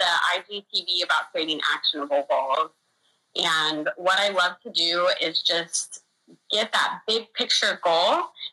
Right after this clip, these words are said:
and then just break it down. So if you have this big financial goal, you have to, you know, so to get that goal, you know, look at what your ideal lifestyle is. Um, my boyfriend and I have, like, this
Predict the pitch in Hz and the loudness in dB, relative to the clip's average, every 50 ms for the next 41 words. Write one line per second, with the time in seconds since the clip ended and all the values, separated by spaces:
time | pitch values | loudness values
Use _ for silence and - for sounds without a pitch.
0 | _ - - 196 196 190 185 180 175 175 185 175 - 175 - - - - 175 170 | _ -6 -4 -2 0 0 0 0 0 0 0 -2 -2 -4 -4 -4 -2 0 0 2
1 | 175 - 165 151 151 - - 151 131 - - 110 123 147 - _ _ _ _ _ | 2 0 -2 -2 -2 -2 0 0 2 2 2 2 0 -4 -8 _ _ _ _ _
2 | _ _ _ _ _ _ - - _ _ - 208 208 208 226 233 240 214 214 226 | _ _ _ _ _ _ -20 -20 _ _ 0 0 0 0 0 -2 0 0 0 0
3 | 214 - 202 202 190 - - - - - - _ _ _ - 240 262 240 - - | 0 0 0 0 0 0 0 -2 -2 -4 -6 _ _ _ -4 -2 -2 -2 -2 -2
4 | 233 233 220 202 190 190 196 - - 190 180 - - 151 143 131 151 180 247 285 | 0 0 0 0 0 -2 -2 -2 -2 -2 -2 0 0 2 2 4 4 2 0 -2
5 | - - - - - _ - 208 202 196 190 - - - - - 214 202 190 180 | -4 -10 -12 -12 -12 _ -6 -2 0 0 0 -2 -4 -4 -4 -2 0 0 0 -2
6 | 160 139 - - 190 175 170 165 160 160 - _ _ _ - - - 233 247 254 | -2 -2 0 0 2 2 4 2 2 0 -2 _ _ _ 0 2 2 2 2 2
7 | - 269 220 294 320 - 269 226 190 202 196 165 156 165 180 190 180 180 175 175 | 0 -2 -2 -2 0 0 2 2 0 0 0 2 2 2 2 0 0 0 -2 -2
8 | 175 185 190 - 165 - - - - - 185 - 156 165 165 - 175 151 147 147 | -2 -4 -6 -4 -2 -2 0 0 0 0 0 0 0 0 -2 -2 -2 -2 0 0
9 | 147 143 147 151 - - - 147 147 147 143 135 - 156 147 139 131 131 - - | 0 0 0 -2 -4 -2 -2 0 2 2 2 2 0 0 0 -2 -2 -4 -6 -14
10 | - - - 135 143 143 135 127 127 127 113 - - _ 185 185 185 180 - 190 | -12 -4 -2 0 2 2 2 2 0 -2 -6 -10 -14 _ -4 -4 -4 -2 0 -2
11 | 185 185 - 175 160 151 151 156 156 170 160 - 165 156 - 160 156 | -2 -2 -2 -2 -2 0 0 0 0 0 0 0 0 -2 -2 -4 -8